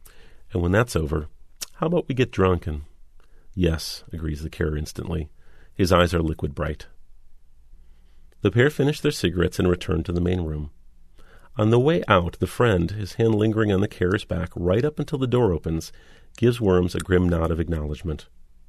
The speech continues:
Worms waves their tendrils back. Presumably he gets the gist. "We'd like you both to come and join us,"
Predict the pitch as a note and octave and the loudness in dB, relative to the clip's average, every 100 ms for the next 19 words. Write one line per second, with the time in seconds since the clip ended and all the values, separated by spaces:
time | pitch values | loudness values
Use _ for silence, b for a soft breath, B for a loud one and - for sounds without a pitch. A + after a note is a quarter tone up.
0 | - - - G#2+ G2+ A#2+ G#2 F#2+ F#2 - | -20 -20 -6 2 4 4 2 2 2 0
1 | F#2 - E2 D#2+ D#2+ D#2+ D#2+ - - - | -2 -2 -4 -4 -6 -8 -8 -12 -18 -20
2 | - - - - F#2 E2+ G2+ F#2 E2+ E2 | -20 -20 -20 -6 -2 2 4 4 2 -2
3 | D#2+ D#2+ D#2 - E2 D#2+ D#2 - - - | -2 -2 -4 -6 -6 -4 -6 -12 -20 -20
4 | - - - - - b b b b F2 | -20 -20 -20 -20 -20 b b b b 0
5 | E2+ F#2 G#2+ F#2 F#2+ F#2 - - F#2 F2+ | 2 0 0 2 2 2 -4 -2 2 2
6 | E2+ F2+ G2 D#2+ - | 4 4 4 2 -2